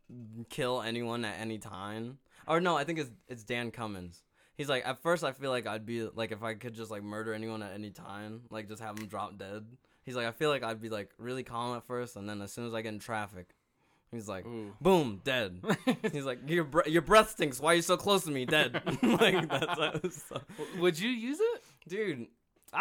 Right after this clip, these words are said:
Speaker 1: don't know, man. Like, if you had the, the power to, like, take someone's
Speaker 2: Would you tell people, though?
Speaker 1: Oh,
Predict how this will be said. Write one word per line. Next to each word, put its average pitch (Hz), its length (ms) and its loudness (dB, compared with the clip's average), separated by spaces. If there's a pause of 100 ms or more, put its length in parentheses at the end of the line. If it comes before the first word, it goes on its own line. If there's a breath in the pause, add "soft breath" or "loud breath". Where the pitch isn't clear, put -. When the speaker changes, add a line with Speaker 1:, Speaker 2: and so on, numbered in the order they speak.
Speaker 1:
don't 254 100 6
know, 185 200 4
man. 104 400 -6 (180)
Like, 135 320 -2
if 135 160 -6
you 185 120 0
had 160 360 2 (460)
the, 110 320 -4
the 104 100 -8
power 117 500 -4
to, 113 120 -14
like, 98 320 -10 (200)
take 107 260 -12
someone's 107 320 -12
Speaker 2:
Would 143 200 0
you 156 100 -4
tell 143 360 -4
people, 107 500 -14
though? 69 160 -20 (320)
Speaker 1:
Oh, 101 400 -6